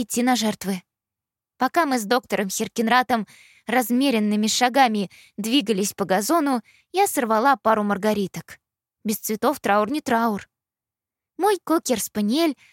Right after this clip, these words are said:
проследовал за мной за высокую живую изгородь из ежевики, где я заранее, пока фрау Цайглер ходила за покупками,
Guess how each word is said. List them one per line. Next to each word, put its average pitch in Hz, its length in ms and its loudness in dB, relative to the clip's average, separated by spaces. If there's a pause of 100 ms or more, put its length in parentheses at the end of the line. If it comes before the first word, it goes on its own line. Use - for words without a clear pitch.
(140)
проследовал 277 640 0
за 220 160 0
мной 269 260 0
за 214 140 -2
высокую 233 500 -2
живую 226 500 0
изгородь 196 480 -4
из 196 120 -4
ежевики, 226 720 -2 (460)
где 190 220 -4
я 214 140 0
заранее, 208 680 -2 (240)
пока 247 240 0
фрау 202 240 0
Цайглер 185 440 0
ходила 208 400 -2
за 196 120 -4
покупками, 262 680 -2